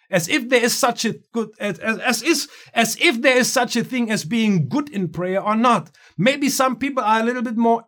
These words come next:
eloquent. Maybe some people know a little bit better how to put in words what they are feeling. But if you are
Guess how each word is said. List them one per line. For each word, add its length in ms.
eloquent. 680
Maybe 300
some 260
people 320
know 380
a 20
little 240
bit 260
better 320
how 360
to 180
put 220
in 260
words 440
what 200
they 100
are 100
feeling. 400
But 220
if 200
you 200
are 100